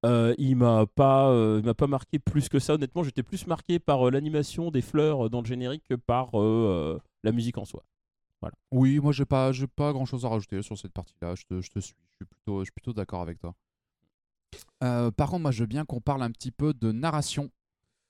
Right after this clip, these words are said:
Speaker 1: Euh.
Speaker 2: Tu commences ? Parce que moi, j'aurais juste un petit détail à rajouter,
Speaker 1: Ok,
Speaker 2: euh.
Speaker 1: bah, en fait, euh, comme tu le disais, en fait, c'est, euh, quand tu parlais de Détective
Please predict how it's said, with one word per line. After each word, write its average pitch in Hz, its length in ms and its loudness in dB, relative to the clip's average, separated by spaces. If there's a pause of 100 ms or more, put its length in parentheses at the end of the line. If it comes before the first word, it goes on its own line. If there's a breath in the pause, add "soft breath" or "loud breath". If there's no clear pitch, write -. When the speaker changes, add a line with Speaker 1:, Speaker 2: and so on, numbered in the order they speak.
(220)
Speaker 1:
Euh. 113 1120 4
Speaker 2:
Tu 80 60 -2
commences ? 147 320 -2
Parce - 540 -10
que 135 60 -2
moi, 127 160 0
j'aurais 110 200 0
juste 110 160 -6
un 107 60 -4
petit - 180 -18
détail 101 260 -4
à 95 60 -4
rajouter, 92 320 -6
Speaker 1:
Ok, 185 320 8
Speaker 2:
euh. 165 180 2
Speaker 1:
bah, 139 140 4
en 131 140 0
fait, 160 340 0
euh, 135 120 4
comme 175 180 2
tu - 160 -4
le 160 60 -4
disais, 160 380 0
en 156 100 0
fait, 160 180 -4
c'est, 143 400 0
euh, 113 280 4
quand 143 160 -2
tu - 100 -8
parlais 123 180 0
de 117 60 -8
Détective - 360 -12